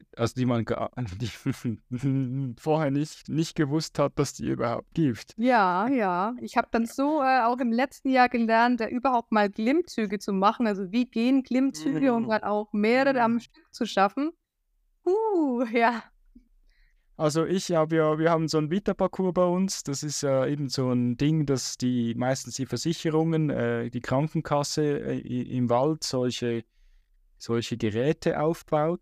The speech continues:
Speaker 1: Ganz einfach aus Holz oder vielleicht eine, eine, eine Metall-Klimmzugstange zwischen zwei, äh, Pf-, äh, Pfosten.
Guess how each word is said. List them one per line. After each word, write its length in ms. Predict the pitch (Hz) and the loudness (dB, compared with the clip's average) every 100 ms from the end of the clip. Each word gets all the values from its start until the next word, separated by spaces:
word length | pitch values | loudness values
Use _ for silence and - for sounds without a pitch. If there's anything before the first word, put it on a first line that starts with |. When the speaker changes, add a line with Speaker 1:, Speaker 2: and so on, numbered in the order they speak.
| - | -6
Speaker 1:
Ganz 300 | 127 151 - | -2 -2 0
einfach 480 | 120 143 160 160 107 | 0 0 0 -2 0
aus 240 | 98 - | -6 0
Holz 400 | 127 156 156 - | 2 2 -2 -6
oder 180 | 101 107 | -4 -2
vielleicht 440 | 110 113 120 - 110 | -2 0 -2 -2 -4
eine, 280 | 110 110 104 | -2 -4 -4
eine, 180 | 107 104 - | -6 -6 -8
eine 320 | 110 110 110 | -4 -4 -2
Metall-Klimmzugstange 1800 | 110 - 123 147 160 - - 147 160 - 156 151 - 147 139 156 156 139 | -4 0 2 2 0 -4 -2 -2 0 -6 -6 -4 -2 0 2 2 0 -2
zwischen 380 | - 113 - 110 | -4 -4 -4 -6
zwei, 380 | - 113 117 117 | -2 0 2 0
äh, 400 | 117 123 117 113 | -2 0 0 0
Pf-, 200 | - - | -6 -6
äh, 420 | 120 117 113 117 - | -4 -2 -2 -4 -2
Pfosten. 580 | 127 135 - - 139 | 0 0 -2 -6 -6